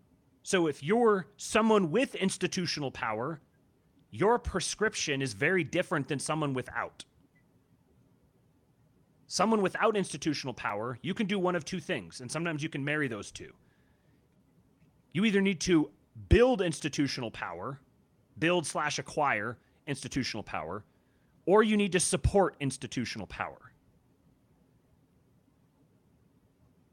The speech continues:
So you need to find the elites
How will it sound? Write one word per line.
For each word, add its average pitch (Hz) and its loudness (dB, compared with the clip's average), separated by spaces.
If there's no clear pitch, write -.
So 151 -8
you 160 2
need 190 2
to 180 0
find 208 0
the 180 -4
elites 160 -2